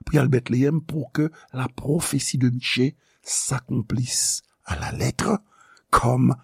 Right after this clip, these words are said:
l'Éternel l'avait annoncé. La bouche de l'Éternel a parlé, et nous chantait,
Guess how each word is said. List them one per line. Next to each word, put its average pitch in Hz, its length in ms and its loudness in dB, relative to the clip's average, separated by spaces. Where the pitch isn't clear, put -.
l'Éternel - 1000 0
l'avait - 320 -2
annoncé. 160 400 2
La - 260 -10
bouche 285 320 8
de 180 80 8
l'Éternel 120 600 2
a - 100 -4
parlé, 175 420 6
et 127 260 2
nous 117 80 -4
chantait, 104 460 0